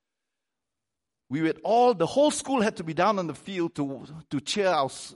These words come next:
our school playing rugby or any, any, any game. Can you imagine? And the prefects, prefects would take attendance, make sure everybody was there. It was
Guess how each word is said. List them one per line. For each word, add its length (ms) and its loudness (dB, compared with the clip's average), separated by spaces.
our 160 0
school 320 -8
playing 320 -2
rugby 440 -2
or 240 -2
any, 320 -6
any, 320 -8
any 220 -6
game. 400 -10
Can 120 -4
you 60 -2
imagine? 380 -4
And 100 -2
the 60 0
prefects, 520 -4
prefects 440 -2
would 160 -12
take 160 -6
attendance, 600 -6
make 160 -4
sure 180 -4
everybody 800 -8
was 220 -6
there. 260 -6
It 80 -10
was 260 -4